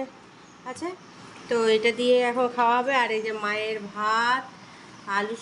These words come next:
সিদ্ধ, আর এটা ঢেঁড়স সিদ্ধ, আর পটল আলুর তরকারি, আর ভাত মা খাবে।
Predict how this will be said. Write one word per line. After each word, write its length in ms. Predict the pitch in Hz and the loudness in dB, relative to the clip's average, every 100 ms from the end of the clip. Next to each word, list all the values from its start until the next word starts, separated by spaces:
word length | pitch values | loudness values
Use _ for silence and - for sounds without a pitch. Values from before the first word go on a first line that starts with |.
| - | -10
সিদ্ধ, 280 | 247 208 254 262 269 277 277 - - - 202 | -10 -8 -6 -4 -4 -6 -10 -20 -20 -14 -6
আর 80 | 226 240 | -2 -2
এটা 180 | 262 262 262 - - - - - - - 240 | -2 -4 -6 -10 -20 -20 -20 -20 -20 -14 -10
ঢেঁড়স 300 | 202 233 294 302 | -2 2 2 -2
সিদ্ধ, 220 | 277 202 180 165 - - - - - | -8 -8 -10 -10 -14 -20 -20 -20 -12
আর 80 | 196 | -8
পটল 240 | 220 240 247 | -6 -2 0
আলুর 240 | 254 269 269 | 0 -2 -2
তরকারি, 380 | 233 208 190 190 196 | -4 -2 -6 -6 -8
আর 60 | |
ভাত 280 | 185 185 165 - - - - - 220 | -6 -6 -6 -8 -16 -18 -18 -14 -2
মা 180 | 214 208 202 | 2 2 0
খাবে। 240 | 190 156 | -2 -2